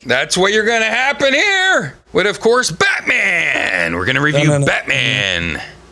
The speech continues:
Speaker 2: Sixty-six Batman or the, uh,
Speaker 1: Uh,
Speaker 2: eighty-nine Batman?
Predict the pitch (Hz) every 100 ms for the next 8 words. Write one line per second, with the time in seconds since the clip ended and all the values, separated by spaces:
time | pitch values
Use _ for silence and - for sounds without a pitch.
0 | - - - - 180 156 135 208 - -
1 | 208 196 196 196 190 190 147 131 120 123
2 | 123 120 117 113 113 - - - - 147
3 | 143 135 147 160 160 147 160 156 143 143
4 | 143 139 135